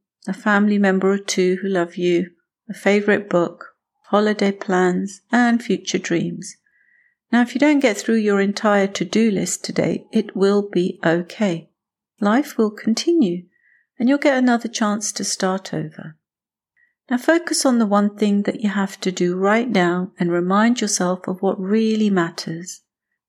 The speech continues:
Most of the pressure we put ourselves under is self-inflicted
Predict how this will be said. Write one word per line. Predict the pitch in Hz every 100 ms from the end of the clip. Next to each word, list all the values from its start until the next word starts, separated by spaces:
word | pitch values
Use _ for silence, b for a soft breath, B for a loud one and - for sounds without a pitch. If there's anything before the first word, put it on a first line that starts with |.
| -
Most | 233 254 262
of |
the | 214
pressure | 196 202 185 190
we | 190 202
put | - 233
ourselves | 214 202 - 185 180
under | 196 202 180 175
is | 190
self-inflicted | - 233 240 - 190 - 180 - 175 175